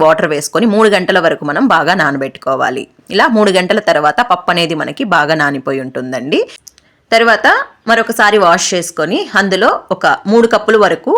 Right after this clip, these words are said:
వాటర్, అలాగే ఒక స్పూన్ మనం సాల్ట్‌ని కూడా మనం యాడ్ చేసుకోవాలి. ఇప్పుడు మూత పెట్టుకొని ఒక మూడు విజిల్స్ వచ్చే వరకు మనం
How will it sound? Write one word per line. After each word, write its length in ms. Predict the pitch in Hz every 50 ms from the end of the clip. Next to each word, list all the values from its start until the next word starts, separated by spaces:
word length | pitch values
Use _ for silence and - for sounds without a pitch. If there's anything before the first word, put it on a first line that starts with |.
| 254 - 185
వాటర్, 360 | 170 170 165 - - 254 339 - - 185
అలాగే 320 | 170 180 175 170 185 262 370 - - - 190
ఒక 120 | 185 - 208 -
స్పూన్ 280 | - - 233 233 233 214 190
మనం 180 | 170 175 233 370 - - _ -
సాల్ట్‌ని 400 | - 208 190 196 196 202 202 208 190
కూడా 100 | 208 180 170 160
మనం 140 | 170 254 233 - 185
యాడ్ 160 | 170 147 143 -
చేసుకోవాలి. 520 | 156 151 - - - 147 139 135 123 131 -
ఇప్పుడు 180 | - - 214 302 - 220
మూత 160 | 214 220 262 240
పెట్టుకొని 440 | - 202 - 151 - 185 175 175 226 339 - 180
ఒక 100 | - 185 185
మూడు 160 | 208 233 247 220
విజిల్స్ 280 | 214 196 214 220 208 - 190
వచ్చే 220 | 185 - - 185 170
వరకు 200 | 160 160 160 - 160
మనం 160 | 151 156 180